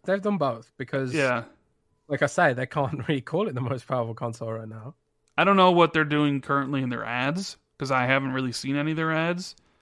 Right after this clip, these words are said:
Speaker 2: Uh, but I've seen them do both. And I would imagine if Sony could advertise as the most powerful, they would want to. Uh, I mean, they, they did with, during the P S four Pro and the P S four, is, and then Xbox did with the One X. And it's, it's a,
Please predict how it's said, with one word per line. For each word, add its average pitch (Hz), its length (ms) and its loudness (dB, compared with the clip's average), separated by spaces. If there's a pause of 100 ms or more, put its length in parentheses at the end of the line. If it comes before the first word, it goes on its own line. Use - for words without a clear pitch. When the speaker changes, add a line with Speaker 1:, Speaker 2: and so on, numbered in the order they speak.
(280)
Speaker 2:
Uh, 135 200 2
but 135 120 2
I've 151 180 6
seen 165 200 0
them 135 220 2
do 131 600 2 (140)
both. 120 560 -4
And 143 160 0
I 143 60 8
would 147 100 4
imagine 151 720 2 (920)
if 135 260 0
Sony 156 460 2
could 190 220 4
advertise 202 640 4
as 196 120 -6
the 190 60 -4
most 196 220 -2
powerful, 202 400 2
they 151 160 0
would 127 160 -4
want 117 340 0
to. 240 360 0 (600)
Uh, 127 60 -4
I 120 220 2
mean, 131 160 2
they, 135 100 6
they 123 240 2
did 147 280 4
with, 135 100 -6
during 135 180 0
the 127 80 -6
P 143 160 -4
S 127 120 -4
four 139 420 2
Pro 131 480 0
and 123 100 -2
the 120 60 -6
P 135 160 -4
S 120 100 -6
four, 135 380 0
is, 127 200 -6
and 127 140 -8
then 120 80 -4
Xbox 127 480 -4
did 127 100 -4
with 120 120 -6
the 123 80 -6
One 117 160 -6
X. 147 320 -2
And 123 160 -6
it's, 127 260 -12
it's 127 300 -12
a, 123 220 -4